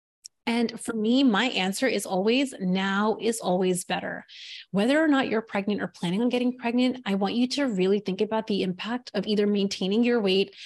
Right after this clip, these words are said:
not gaining too much in pregnancy, or preparing yourself to feel as healthy as possible before you get pregnant. So if that is you,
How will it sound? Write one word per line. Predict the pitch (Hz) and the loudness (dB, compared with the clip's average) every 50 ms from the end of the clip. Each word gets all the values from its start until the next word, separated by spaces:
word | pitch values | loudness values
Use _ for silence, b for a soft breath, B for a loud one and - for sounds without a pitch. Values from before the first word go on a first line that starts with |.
| B B | B B
not | - 196 196 202 214 226 190 | 0 0 2 2 0 -2 -2
gaining | - 208 208 214 214 208 214 | 0 0 2 2 0 0 -2
too | - - 208 | -2 -2 -2
much | 202 180 185 - - | -2 -2 -2 0 4
in | 262 262 | 4 4
pregnancy, | 262 240 214 196 202 208 208 - - 233 240 254 240 - - _ - | 4 2 -2 0 0 -2 -2 -2 0 0 2 2 0 -2 -6 _ 2
or | 208 214 220 226 247 294 339 349 349 B B B B B B _ _ _ - | 4 4 6 6 4 4 2 2 -2 B B B B B B _ _ _ -2
preparing | - 269 262 - 247 254 302 359 415 403 320 | -2 -2 -2 -2 -2 -2 0 2 4 4 4
yourself | 269 247 247 - 214 202 208 - | 4 2 0 0 0 0 0 0
to | - 226 | -2 -6
feel | 202 - 202 208 208 | -4 0 0 0 2
as | - 202 180 - | 2 0 -2 -4
healthy | - - 190 196 196 - 214 208 | -4 -2 -2 -2 -2 -2 -2 -2
as | 185 - | -2 -2
possible | _ - 170 170 180 - 220 214 | _ -4 -4 -4 -2 0 0 0
before | 202 190 185 180 - 196 190 180 | 2 0 -2 -2 -2 -2 -2 0
you | 175 175 | 0 -2
get | 185 175 170 _ | -2 -4 -8 _
pregnant. | - - 175 156 160 151 139 - | -8 -8 -8 -6 -8 -10 -8 -2
So | - 208 | -2 -2
if | 208 196 - | -2 -2 -2
that | - 190 214 247 | -2 -2 0 0
is | 277 247 220 | 0 0 0
you, | 208 202 196 214 226 262 277 | 2 4 4 4 4 2 0